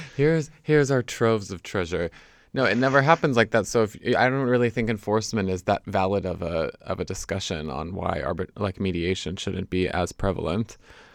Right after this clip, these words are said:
Um, but then there's, I, I think, and I think it could come up in different ways. A lot of people see it as, what do they call the elevator clauses, where it's like you mediate and, or the cooling off period, you meet, you should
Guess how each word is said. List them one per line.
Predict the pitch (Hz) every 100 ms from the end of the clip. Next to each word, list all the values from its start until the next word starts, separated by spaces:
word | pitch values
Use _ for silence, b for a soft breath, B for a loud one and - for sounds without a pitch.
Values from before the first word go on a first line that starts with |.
| B B B
Um, | 101 104 95 90 - -
but | 127
then | 139 147
there's, | 160 - -
I, | 160 -
I | 165
think, | 180 180 -
and | 160
I | 165
think | 175 185
it | 165
could | 165
come | 160 143
up | 135
in | 120
different | 113 - 85
ways. | 113 117 90 85
A | 95
lot | 104
of | 107
people | 117 101 98
see | - 101
it | 95
as, | 90 90
what | 95
do |
they | 90 92
call | 95
the | 87 -
elevator | 98 95 98 95 98
clauses, | - 95 90 95 90
where | 85
it's | 87
like | 87 -
you | 95
mediate | 123 127 120 110 107 107
and, | 92 87 - B B
or | 101
the | 101
cooling | - 110 98
off | 95 -
period, | 110 95 95 92 87
you | 90
meet, | 92 98 90
you | 107
should | 92 104 95